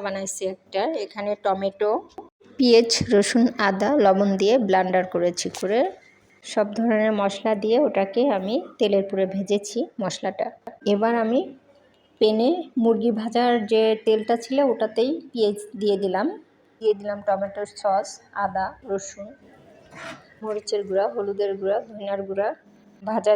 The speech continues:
জিরার গুঁড়া দিয়ে সামান্য একটু পানি দিব, কারণ মুরগিটা তো আগেই ফ্রাই করা আছে, বলক উঠেছে। এবার আমি মাংসটা ছেড়ে দিব। একদম ইজি এই রেসিপিটা, যে দেখবে ফুল রেসিপিটা,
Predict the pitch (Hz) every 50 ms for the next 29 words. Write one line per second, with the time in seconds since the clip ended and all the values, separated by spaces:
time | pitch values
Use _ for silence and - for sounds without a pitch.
0 | 202 202 208 196 190 190 185 185 185 190 202 233 285 262 214 - 196 196 208 240
1 | 311 311 - - _ _ _ _ - - - 220 226 233 240 240 247 254 240 247
2 | - 240 - 202 196 196 196 185 185 190 - 202 339 359 - _ - - 190 196
3 | 202 202 202 208 196 190 202 196 - 208 214 - 208 196 185 185 190 196 196 202
4 | - - 208 190 180 180 - 180 170 170 170 165 175 - - - 226 277 - _
5 | _ _ _ _ _ _ _ _ _ _ _ _ _ _ _ _ _ _ - -
6 | 196 196 196 190 190 196 190 196 196 - - 185 - - - 214 220 220 - -
7 | 180 180 180 180 185 180 180 190 196 196 196 190 190 - - - - 202 196 202
8 | - 214 208 208 202 202 190 196 220 262 - - - _ _ _ _ _ _ _
9 | _ _ _ _ _ _ _ _ _ - 208 214 233 226 214 202 214 233 233 226
10 | 226 226 196 208 202 190 - 202 214 269 403 - - 214 208 208 202 202 196 202
11 | - 214 196 208 196 220 214 202 185 185 - - 208 214 214 196 202 196 185 185
12 | 196 208 247 - - - 220 214 208 208 196 190 - - 202 202 190 - - 208